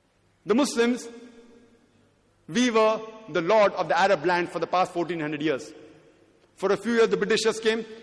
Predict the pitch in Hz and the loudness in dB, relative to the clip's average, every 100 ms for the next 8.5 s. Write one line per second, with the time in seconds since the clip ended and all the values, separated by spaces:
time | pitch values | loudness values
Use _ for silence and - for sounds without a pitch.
0 | - - 190 185 226 220 202 185 214 220 | -18 -2 -2 0 2 2 2 0 0 -2
1 | - 214 220 - - - - 220 214 220 | 0 -2 -2 -10 -20 -6 0 0 2 2
2 | 214 185 262 233 233 - - - - - | 2 4 6 6 2 -4 -12 -16 -20 -20
3 | - - _ _ 180 226 233 202 - 185 | -20 -20 _ _ 0 2 2 0 -2 -2
4 | 202 - - - - 165 170 160 202 190 | -2 -6 -18 -20 -4 -2 0 4 6 4
5 | 196 - - - - 156 165 170 139 143 | 0 -12 -16 -12 -6 -2 2 2 0 -2
6 | 131 104 - - 165 165 180 185 - 170 | -4 -6 -16 -8 -4 -2 0 0 0 -2
7 | 165 156 135 139 120 - - - 180 277 | 0 -2 -2 -2 -4 -10 -20 -8 0 0
8 | - 208 240 202 135 | 0 0 4 4 2